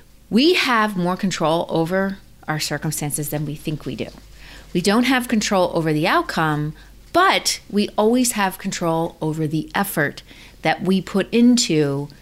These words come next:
getting through the situation and finding a solution for it. So the five things that you can do is, number one, understand, really understand what success means to you. If you find yourself in a situation and you go back to, "What does success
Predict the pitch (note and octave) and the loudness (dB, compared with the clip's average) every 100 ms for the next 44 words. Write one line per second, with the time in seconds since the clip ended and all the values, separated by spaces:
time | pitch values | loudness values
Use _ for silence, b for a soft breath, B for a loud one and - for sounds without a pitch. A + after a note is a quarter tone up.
0 | B B B E3 E3+ D#3 D#3 - B3+ B3+ | B B B -2 0 0 -2 0 2 4
1 | A#3+ E3 - C#3+ C#3 - D3 B2 D3 D3 | 2 0 -2 -2 -2 0 -2 -4 -6 -6
2 | - F#3 F3+ E3+ D#3 D#3 - D3+ C#3+ C#3 | -2 0 0 -2 -4 -4 -6 -4 -4 -4
3 | - C3+ A#2 C#2+ - - - - A3 A3 | -6 -8 -10 -10 -12 -18 -14 -4 0 0
4 | A#3 C4+ G4+ - A3 F3+ F#3+ E3+ E3+ D#3 | -2 -4 -6 -2 -2 -2 -2 -4 -4 -4
5 | D3+ C3+ C3+ B B B - F#3 G#3+ B3 | -2 -2 -6 B B B -4 2 4 4
6 | A3+ D3+ C#3 C3 - G3 A#3 A3+ - E3 | 2 0 -2 -4 -2 0 2 0 0 0
7 | D3 D3+ G#3+ A3 B B B B - A#3 | 0 -2 -2 -4 B B B B 0 2
8 | C#4 B3 E3+ D#3 - D3+ D3 D3+ - D3 | 4 4 2 -2 -2 -2 0 -2 -2 -4
9 | D3+ C#3+ - C3+ C3 - - - - - | -4 -4 -4 -4 -6 -8 -12 -14 -16 -20
10 | - F#3 - G#3 B3+ D#4+ E4+ - A3 G#3+ | -10 -8 -2 2 4 4 2 0 0 2
11 | A3 G#3 F#3 F3+ - E3 D#3 D3 - D3 | 2 0 -2 -4 -4 -6 -6 -6 -6 -4
12 | D#3 G#3 C4 A#3 F3 F3 F3+ - - D3 | -2 0 0 0 0 -2 -2 -6 -8 -6
13 | B2+ A#2+ B2+ - - - - F#3+ - G3 | -6 -8 -12 -18 -20 -20 -2 -2 0 0
14 | F3+ - F3 - E3 D3 - | 0 0 -2 -2 -2 -2 -4